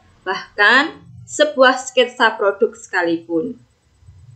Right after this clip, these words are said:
Kemudian, kegunaan prototipe yang ketiga yaitu penggabungan.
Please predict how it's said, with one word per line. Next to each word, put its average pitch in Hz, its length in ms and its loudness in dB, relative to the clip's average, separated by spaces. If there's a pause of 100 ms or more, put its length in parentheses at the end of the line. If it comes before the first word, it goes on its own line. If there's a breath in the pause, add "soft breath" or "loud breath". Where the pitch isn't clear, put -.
(960 soft breath)
Kemudian, 359 400 4
kegunaan 311 640 4
prototipe 320 560 2
yang 269 400 4
ketiga 302 640 -2
yaitu 262 640 0
penggabungan. 220 1300 2